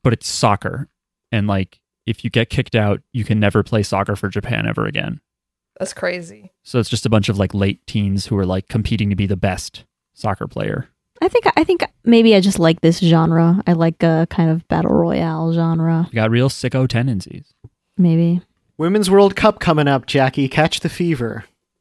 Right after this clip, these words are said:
Speaker 3: Mm.
Speaker 1: She doesn't look like she has a fever.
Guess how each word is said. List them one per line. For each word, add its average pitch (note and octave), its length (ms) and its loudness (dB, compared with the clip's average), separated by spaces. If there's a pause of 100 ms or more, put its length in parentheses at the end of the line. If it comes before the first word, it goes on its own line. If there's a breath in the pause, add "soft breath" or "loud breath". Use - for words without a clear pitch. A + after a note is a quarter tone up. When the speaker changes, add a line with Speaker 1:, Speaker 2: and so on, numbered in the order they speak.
(440)
Speaker 3:
Mm. E3+ 1200 6 (640)
Speaker 1:
She - 100 -2
doesn't A#2+ 200 4
look A#2+ 160 2
like G#2 100 2
she - 80 -2
has G2 100 0
a G2 60 -4
fever. A#2 460 -6